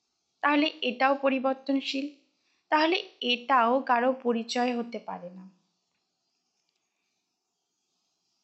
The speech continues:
বিয়ের আগে কেউ গুহ ছিল, বিয়ের পর কেউ সরকার হয়ে গেছে। It means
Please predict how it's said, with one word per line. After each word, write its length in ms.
বিয়ের 480
আগে 540
কেউ 460
গুহ 560
ছিল, 380
বিয়ের 500
পর 260
কেউ 200
সরকার 600
হয়ে 220
গেছে। 500
It 140
means 400